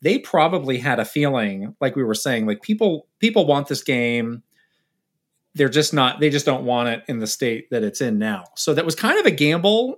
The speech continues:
I mean, it's probably an educated gamble on their part. But again, as we, you know, compare, compare to Pokemon, a lot more work went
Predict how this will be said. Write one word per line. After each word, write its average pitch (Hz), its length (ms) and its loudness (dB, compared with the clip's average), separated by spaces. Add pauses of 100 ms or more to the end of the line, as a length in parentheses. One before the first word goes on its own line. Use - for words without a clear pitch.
I 156 80 -4
mean, 151 100 0
it's 139 80 -4
probably 170 380 2
an 131 80 2
educated 151 500 -2
gamble 143 380 2
on 139 140 -2
their 143 120 2
part. 190 400 0 (580)
But 131 240 2
again, 156 280 2
as 113 100 0
we, 123 260 0
you 131 80 -4
know, 107 200 0
compare, 135 460 -2 (100)
compare 151 300 2
to 127 60 -2
Pokemon, 110 720 0 (1200)
a 147 120 -4
lot 180 260 4
more 180 240 4
work 190 300 2 (400)
went 147 260 4